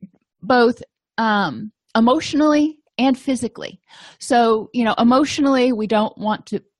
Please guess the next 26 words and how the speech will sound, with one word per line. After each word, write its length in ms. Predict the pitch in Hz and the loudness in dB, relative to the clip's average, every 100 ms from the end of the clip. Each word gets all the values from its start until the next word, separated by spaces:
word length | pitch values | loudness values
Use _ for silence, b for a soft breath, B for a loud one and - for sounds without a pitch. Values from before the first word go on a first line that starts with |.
| _ - | _ -14
clients 480 | 214 247 214 220 - | -2 0 0 -2 -8
to 100 | 220 | -12
feel 340 | - 220 214 202 | -8 -2 0 2
like 300 | 185 196 - | 0 -2 0
they're 180 | 196 | -2
being 460 | 175 196 196 185 175 | 0 -4 -4 -4 -6
interrogated. 960 | 170 - 240 233 220 214 196 196 180 | -8 -4 0 0 0 0 0 0 -2
We 100 | 180 | -4
don't 180 | 180 185 | -4 -4
want 200 | 190 - | -6 -8
them 100 | 185 | -10
to 80 | 185 | -12
feel 260 | - 190 - | -6 -6 -6
uncomfortable. 800 | 175 170 - 240 - 214 190 185 B B B B | -8 -6 -2 -2 -2 -4 -2 -4 B B B B
But 140 | - - | -8 -8
physically, 680 | - 508 440 - 113 - - _ | -4 -2 -2 -6 -6 -8 -14 _
we 140 | 262 | 0
want 240 | 269 277 262 | 2 0 0
them 160 | 285 | 0
to 80 | 269 | 0
be 180 | 240 247 | 0 0
able 260 | 240 233 233 | 0 -2 -2
to 60 | |
look 240 | 214 226 240 | -2 -4 -4
around 400 | 214 190 208 - | -2 -2 -2 -4
and 180 | 208 214 | -4 -4